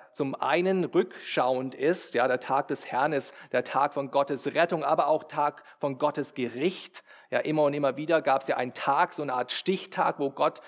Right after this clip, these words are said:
dann gerichtet hat. Wir denken an die Sintflut, wir denken an Turmbau zu Babel, wir denken an,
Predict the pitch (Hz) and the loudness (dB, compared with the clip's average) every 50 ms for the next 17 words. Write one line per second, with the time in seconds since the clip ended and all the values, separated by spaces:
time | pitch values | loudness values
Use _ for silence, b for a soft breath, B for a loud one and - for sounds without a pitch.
0 | B B B B 143 131 127 139 139 - B B B - 135 131 120 147 170 175 | B B B B 0 0 0 0 -4 -8 B B B 2 2 4 4 2 0 0
1 | - - 175 - - 165 - - 135 123 131 143 147 127 123 120 120 - - 175 | 0 -2 -2 0 0 0 0 0 -2 -2 -2 -2 -2 -2 -4 -4 -4 -2 0 0
2 | 175 180 175 - 170 175 180 170 143 131 - 135 135 139 135 143 131 - 120 120 | 0 -2 -2 -2 0 0 0 -2 -4 -2 0 0 0 -2 -4 -8 -6 -2 -2 -2
3 | 123 123 - B B B B B - 165 165 170 165 147 147 - - 135 120 143 | -2 -4 -6 B B B B B -2 0 2 2 2 0 0 0 -4 -2 0 0
4 | 139 139 147 165 170 160 147 139 135 - 139 135 147 139 143 139 - - 123 123 | 2 2 2 2 2 2 0 0 -2 0 0 0 0 0 -4 -6 -2 0 0 0
5 | 123 123 127 | 0 -2 -6